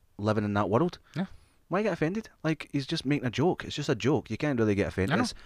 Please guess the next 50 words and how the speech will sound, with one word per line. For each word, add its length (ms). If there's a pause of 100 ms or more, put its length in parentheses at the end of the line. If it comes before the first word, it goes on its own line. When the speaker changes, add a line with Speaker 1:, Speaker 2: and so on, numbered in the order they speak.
(180)
Speaker 1:
that's 140
the 60
whole 100
point. 220
And 100
sometimes 380
in 60
this 120
podcast, 400
we, 260 (460)
like, 180 (380)
think 240
of 80
things 240
and 100
we're 80
like, 60
"Ah, 140
maybe 180
we 80
shouldn't 180
say 80
that 140
'cause 80
people 160
get 120
offended." 360
But 180
you 80
know 60
what? 140
No 100
more, 320
'cause 260 (320)
<laughs> 320
to 60
be 100
Speaker 2:
Aye. 60
Speaker 1:
fair, 160 (320)
Speaker 2:
No 120
more 140
filters. 500
Speaker 1:
no 120
more 100
filters, 340
because 400 (880)
I'm 120
gonna, 160 (120)
yeah, 200 (100)
it 160